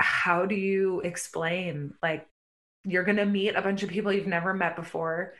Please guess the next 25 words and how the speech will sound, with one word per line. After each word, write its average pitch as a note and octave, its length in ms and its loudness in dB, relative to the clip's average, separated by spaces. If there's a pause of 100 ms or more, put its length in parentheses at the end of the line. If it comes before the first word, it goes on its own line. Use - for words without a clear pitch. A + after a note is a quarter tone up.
(300)
You G3 180 2
are F#3+ 100 4
gonna F#3+ 220 0
feel E3 240 -2
safe F#3 600 -2 (100)
sharing G3 720 2
these F#3+ 280 0
things F3+ 340 -4
out E3 220 2
loud C4 300 2
that G#3 120 0
you G3 100 0
haven't C#4+ 200 0
even A#3 240 0
fully F3 220 -2
processed. G#3 600 0
And E3 120 -10
so F3+ 120 -2
it E3+ 60 -4
might G3+ 200 -2
be G#3+ 80 2
a A3 60 0
little G#3+ 200 0
bit - 200 -2
messy. A#3 520 -6